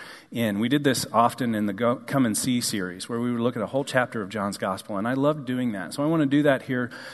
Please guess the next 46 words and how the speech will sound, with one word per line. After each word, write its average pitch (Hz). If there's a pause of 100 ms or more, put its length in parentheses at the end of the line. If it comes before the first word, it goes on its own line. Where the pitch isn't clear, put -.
(120)
today. 110 (720)
I 135
wanna 131
read 131
Hebrews 135
chapter 127
eleven. 110
Usually 175
I 139
tell 156
you, 135
have 156
the 156
Bible 143
open, 127
and 107
if 120
you're 135
already 143
turning 143
to 123
page 135
eighteen 135
hundred 135
and 120
seventy-four 131
of 113
your 113
pew 135
Bibles, 123
good 127
for 120
you. 85 (400)
That's 120
great. - (360)
But 131
I'm 156
gonna 175
encourage 143
you 143
to 123
sit -
back 127
and 113
listen 107
today, 92